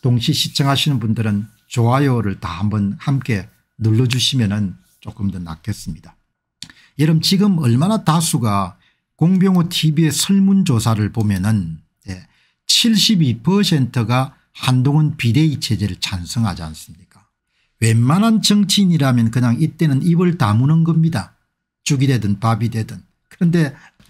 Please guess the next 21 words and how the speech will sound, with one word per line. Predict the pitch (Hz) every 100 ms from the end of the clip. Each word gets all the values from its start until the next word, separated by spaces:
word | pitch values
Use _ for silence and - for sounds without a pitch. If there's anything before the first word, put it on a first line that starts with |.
| - - -
홍준표 | 139 131 170 165 135
씨는 | 131 123 143
이런 | 147 143
데 | 120
대해서 | 110 110 -
이야기를 | 101 101 113 151 143 95
하죠. | 98 - 85 _ _ _ _
그래서 | - 165 165 165 175 107 - _ _ _ _ 127
호불호가 | 147 170 196 202 196 170
뚜렷합니다. | - 165 175 - 185 170
사람들 | 120 113 101 104 98
사이에. | - 104 87 - _ _ _ _ _ -
소신 | - 120 - 180
발언을 | 170 170 170
하는 | 120 123
겁니다. | 127 87 87 - _ _ _
근데 | 135 135
소신 | - 117 180 196
발언은 | 196 202 190 170
반드시 | - 90 131 -
필요하죠. | - 190 190 160 156 101